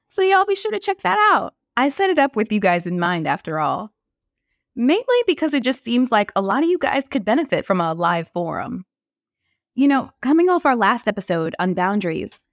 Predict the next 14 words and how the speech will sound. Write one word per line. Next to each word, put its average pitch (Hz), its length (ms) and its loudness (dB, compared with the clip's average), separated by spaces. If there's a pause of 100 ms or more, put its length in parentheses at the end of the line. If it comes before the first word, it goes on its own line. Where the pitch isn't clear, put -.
(380)
I 262 100 4
noticed 415 380 0
a 349 60 2
lot 302 160 0
of 330 60 0
you 311 100 2
guys, 262 520 0 (200)
myself 233 440 0
included, 202 560 0 (380)
had 240 180 2
a 196 80 2
very 339 440 0
strong 240 520 0
opinion. 202 640 0